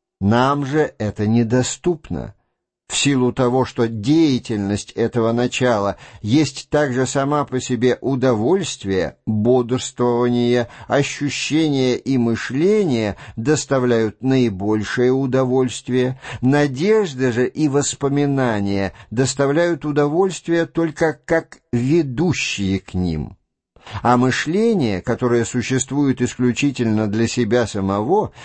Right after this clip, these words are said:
есть мышление того, что само в себе представляет собою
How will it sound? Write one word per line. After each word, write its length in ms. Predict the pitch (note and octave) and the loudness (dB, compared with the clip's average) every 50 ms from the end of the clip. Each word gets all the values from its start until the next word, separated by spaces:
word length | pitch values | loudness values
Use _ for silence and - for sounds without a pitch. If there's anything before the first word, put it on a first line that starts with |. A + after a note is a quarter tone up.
| - - | -18 -10
есть 360 | - A2+ B2+ E3 F3+ - - - | -4 0 2 2 2 0 -2 -4
мышление 760 | C3+ C#3+ D3 C#3+ - - D3 E3+ F#3 F3+ D#3+ D3 C#3 B2+ B2 | -2 -2 -2 -2 -4 -2 0 2 2 2 2 0 0 0 0
того, 400 | B2 B2+ A#2+ A#2+ C3 F3+ G#3+ G3+ | 0 0 0 0 2 0 0 0
что 200 | - - - - | -2 -4 -4 -4
само 440 | - - B2 B2 B2+ D3 F#3 A3 A3+ | -2 0 0 0 0 2 0 0 0
в 100 | - - | -2 -4
себе 300 | - E3 D3 C3 B2+ G#2+ | -4 -2 0 0 0 0
представляет 880 | - A#2+ A#2 A#2+ G#2 - - - B2+ B2+ B2+ C3 C3+ B2+ A#2 A2 G2 - | -2 -4 -4 -4 -6 -6 -2 0 0 2 2 2 2 2 2 0 -2 -2
собою 560 | - B2+ B2 A#2+ A#2 A#2+ A#2+ A2+ A2 G#2+ G2+ | -2 -2 -2 0 0 2 2 2 2 0 -2